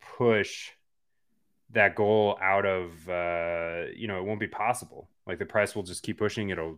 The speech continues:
it'll run away. Um, it'll, of course, crash back down. You know how the, the cycles sort of work. But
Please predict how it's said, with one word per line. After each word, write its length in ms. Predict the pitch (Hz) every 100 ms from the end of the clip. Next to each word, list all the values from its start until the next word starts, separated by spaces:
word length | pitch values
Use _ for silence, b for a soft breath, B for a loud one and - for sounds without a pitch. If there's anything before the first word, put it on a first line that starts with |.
| -
it'll 140 | 80
run 220 | 78 85 85
away. 540 | 104 123 120 120 120 B B _
Um, 520 | 104 98 95 98 110
it'll, 180 | 156 175
of 120 | 147
course, 220 | - 113 -
crash 360 | 98 95 98
back 240 | 98 87 90
down. 280 | 90 90
You 100 | 92
know 100 | 92
how 120 | 101 98
the, 240 | 90 80 87 101
the 180 | 92 73
cycles 540 | - 95 92 104 90
sort 140 | 101 92
of 80 | -
work. 500 | 90 110 95 90 -
But 260 | 104 98